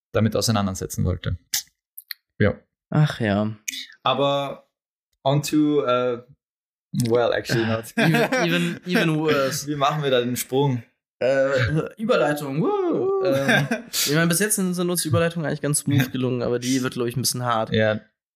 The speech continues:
Speaker 2: Ähm, ja,
Speaker 1: Speaking of
Speaker 2: wir
Speaker 1: evil
Speaker 2: hatten uns,
Speaker 1: overlords. <laughs>
Speaker 2: wir, speaking of evil overlords, wir hatten uns, äh, eigentlich überlegt, diese Folge nur über einen Film zu reden, nämlich über, äh, Thor,
Speaker 1: Ja.
Speaker 2: Love and Thunder, äh, haben uns dann aber entschieden, dass wir doch eher so eine allgemeine Folge, so ein
Speaker 1: Ja,
Speaker 2: bisschen Catching
Speaker 1: voll.
Speaker 2: Up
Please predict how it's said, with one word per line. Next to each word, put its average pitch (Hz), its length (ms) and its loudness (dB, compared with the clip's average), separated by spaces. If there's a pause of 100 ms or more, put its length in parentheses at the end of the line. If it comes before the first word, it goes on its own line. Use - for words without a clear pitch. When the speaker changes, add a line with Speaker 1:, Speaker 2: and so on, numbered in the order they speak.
Speaker 2:
Ähm, 131 680 -2 (240)
ja, 147 240 2
Speaker 1:
Speaking 120 200 0
of 101 180 0 (180)
Speaker 2:
wir 139 200 2
Speaker 1:
evil - 20 0
Speaker 2:
hatten - 100 0 (120)
uns, 147 260 0
Speaker 1:
overlords. 98 480 -2
<laughs> 143 80 4
Speaker 2:
wir, 131 480 2
speaking 147 380 0
of 131 140 0
evil 123 220 -2
overlords, 117 500 -2
wir 120 120 2
hatten 143 160 0
uns, 131 340 -2
äh, 120 220 2
eigentlich 127 260 -2
überlegt, 123 380 -4
diese 117 160 -2
Folge 117 640 0
nur 120 180 0
über 110 180 0
einen 156 220 2
Film 175 160 -2
zu 160 160 -4
reden, 139 200 0
nämlich 117 200 -2
über, 107 400 0
äh, - 260 -2
Thor, 104 100 4
Speaker 1:
Ja. 123 100 4
Speaker 2:
Love 117 220 -2
and 117 120 -6
Thunder, 135 420 0 (500)
äh, 113 340 2
haben 117 240 0
uns 117 160 -2
dann 117 80 -4
aber 107 480 -2 (180)
entschieden, 120 460 2
dass 110 160 0
wir 110 80 -4
doch 110 180 -2
eher 104 160 0
so 110 80 -2
eine 107 160 0
allgemeine 104 480 0
Folge, 110 380 -2
so 110 80 -4
ein - 20 0
Speaker 1:
Ja, 95 120 0
Speaker 2:
bisschen 92 160 0
Catching 113 280 -2
Speaker 1:
voll. 98 80 4
Speaker 2:
Up - 160 -6